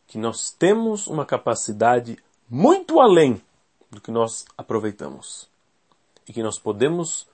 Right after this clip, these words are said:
subir na vida, nós podemos crescer na vida em todos os campos. Como diz o famoso Rabi Tzadok HaKohen de Lublin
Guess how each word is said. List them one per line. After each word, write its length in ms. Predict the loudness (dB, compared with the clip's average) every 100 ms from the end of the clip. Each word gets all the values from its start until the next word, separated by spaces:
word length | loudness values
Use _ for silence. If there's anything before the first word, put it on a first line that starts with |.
| _ -10
subir 580 | -6 -6 -2 2 4
na 140 | 4 2
vida, 460 | 0 -2 0 -2 _ _ _ _ _ _ _
nós 120 | -10
podemos 380 | -4 0 0 0
crescer 560 | 0 2 2 4 4 4
na 140 | 2
vida 480 | 0 -4 -4 -4 -6 _ _ _ _ _
em 60 | -12
todos 340 | -6 -4 -6
os 140 | -10 -10
campos. 580 | -8 -10 -16 -20 -20 _ _ _ _ _ _ _ _ _ _ _ _ _ _ _ _ _ _ _ _ _ _ _ _ _ _ _ _ _
Como 220 | -2 0
diz 320 | 2 0 0 -2
o 60 |
famoso 640 | -2 0 4 4 4 4 4
Rabi 460 | 4 4 -2 -4 _ _ _ -8
Tzadok 540 | -2 0 4 2 2
HaKohen 540 | -6 -2 -2 -2 -2 -4
de 100 | -4
Lublin 560 | -4 -2 -4 -4 -6